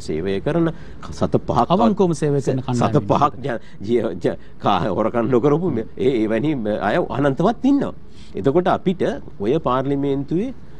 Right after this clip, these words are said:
Speaker 1: සමහර විට පොහොට්ටුව ඇතුලේ වුණත් ඉන්නට බැරි කමක් නැහැ. හොඳ මහත්මයෙක් අග්‍රාමාත්‍ය ධූරය දරන්න මේ මාස හයට. හරි.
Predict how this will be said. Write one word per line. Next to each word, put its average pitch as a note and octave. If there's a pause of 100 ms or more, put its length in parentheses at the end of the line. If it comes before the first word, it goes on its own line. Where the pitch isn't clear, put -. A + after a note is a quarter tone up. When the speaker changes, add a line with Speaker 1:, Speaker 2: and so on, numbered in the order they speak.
Speaker 1:
සමහර C#3
විට D#3
පොහොට්ටුව C3
ඇතුලේ C#3+
වුණත් G3 (340)
ඉන්නට E3
බැරි E3
කමක් F3
නැහැ. G3 (160)
හොඳ F3+
මහත්මයෙක් F#3
අග්‍රාමාත්‍ය F3+
ධූරය F3+
දරන්න F#3+
මේ F#3+
මාස C4
හයට. E3+ (500)
හරි. A3+